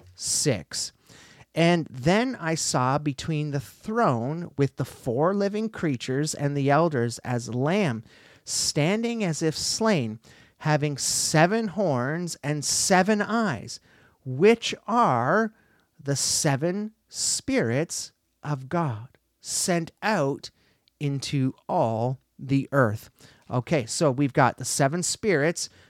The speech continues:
who are before the throne. We've got the, the, um, seven, um, lamps of fire, which are the spirits of God. We then learn that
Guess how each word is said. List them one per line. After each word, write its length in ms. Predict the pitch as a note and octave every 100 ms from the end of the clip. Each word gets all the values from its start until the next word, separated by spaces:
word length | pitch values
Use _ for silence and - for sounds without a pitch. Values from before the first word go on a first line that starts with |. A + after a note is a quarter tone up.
| _
who 280 | - D#3 D#3
are 380 | C#3+ C#3+ D3 -
before 800 | C3 D3 - D#3 C#3+ C#3 C#3 C3+ -
the 200 | C3 D3+
throne. 520 | - E3+ E3 A#2 F#2+ - - - -
We've 240 | C#3+ C#3+
got 340 | C3 D3 C#3 -
the, 300 | D3 C#3 - _
the, 380 | D#3 C#3+ C#3 B2+ _ -
um, 460 | C3+ C3 B2 A#2 - -
seven, 680 | - G3 E3 E3 D#3+ C#3+ - _ _ _ _ -
um, 560 | C#3 B2+ B2 A2+ G#2+ - _ _ _
lamps 540 | B2+ D3 A3 F#3+ - -
of 140 | C#3
fire, 560 | - G#3 F3 B2 C#3 D#3+
which 320 | C#3 D3 -
are 340 | D#3 C#3+ D3 -
the 200 | C3 D3
spirits 600 | - - C3+ C3 C3 -
of 160 | C3+
God. 320 | - D3 F#2+ - - - -
We 200 | C#3+ D#3
then 420 | C3 F#3+ A#3 A3+
learn 480 | D#3 C#3+ B2+ D3+ E3 -
that 460 | B2+ D3+ D3+ -